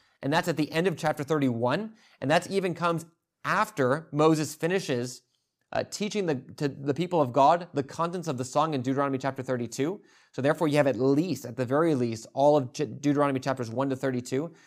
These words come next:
the only other chapter being thirty-three. So there's no reason to think that Deuteronomy thirty-three was not given as well. And so we have, uh,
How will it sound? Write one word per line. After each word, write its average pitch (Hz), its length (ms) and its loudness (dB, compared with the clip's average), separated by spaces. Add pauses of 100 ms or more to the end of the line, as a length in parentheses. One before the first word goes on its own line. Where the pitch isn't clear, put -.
(180)
the 123 60 -4
only 135 200 0
other 131 140 2
chapter 131 280 -2
being 127 180 -2
thirty-three. 131 640 -2
So - 140 -8
there's 113 200 -6
no 139 60 2
reason 131 260 0
to - 20 -8
think 131 140 -4
that 127 120 -6
Deuteronomy 131 320 0
thirty-three 127 340 -2
was 120 160 0
not 131 300 -4
given 131 200 -2
as 120 160 -6
well. 147 280 0 (520)
And 135 120 0
so 175 120 6
we 165 80 6
have, 165 320 6 (260)
uh, 131 280 4